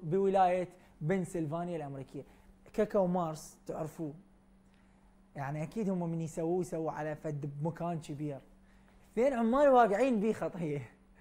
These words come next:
وناخذيهم. المشكلة مو هنا، المشكلة بالتعليقات. يقول له، يقول له: "ليش نقذته؟" <laughs> شلون يعرف يموت؟ وذا وقع. بس هو،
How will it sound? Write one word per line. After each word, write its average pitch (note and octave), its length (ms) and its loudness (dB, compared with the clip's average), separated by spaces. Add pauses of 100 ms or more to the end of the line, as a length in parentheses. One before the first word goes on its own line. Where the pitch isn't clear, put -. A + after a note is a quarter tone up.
(380)
وناخذيهم. F3+ 720 2 (1080)
المشكلة G3+ 480 2
مو F#3 180 2
هنا، F3+ 300 -2
المشكلة F#3 440 -4
بالتعليقات. E3+ 760 -2 (560)
يقول F3 280 0
له، E3+ 120 0 (480)
يقول E3+ 160 2
له: F#3+ 80 6
"ليش A3 260 4
نقذته؟" F3+ 500 0 (1000)
<laughs> F#3+ 120 0
شلون F#3 260 -4
يعرف E3 240 -4
يموت؟ E3+ 420 -2 (480)
وذا F#3+ 200 4
وقع. E3 180 0 (360)
بس D3+ 240 -10
هو، F3 220 -6